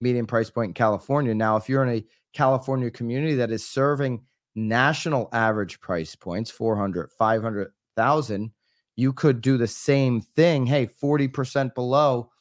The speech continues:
the California median price point, the same thing that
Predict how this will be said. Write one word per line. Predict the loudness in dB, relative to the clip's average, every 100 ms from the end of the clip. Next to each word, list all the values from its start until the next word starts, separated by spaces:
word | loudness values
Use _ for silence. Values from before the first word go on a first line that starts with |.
| _ _ _ -8
the |
California | -4 2 4 4 0 0 0 2
median | 2 0 -2
price | -2 -2 -2
point, | -4 -6 -4
the |
same | -4 0 0 0
thing | 0 0 2
that | 2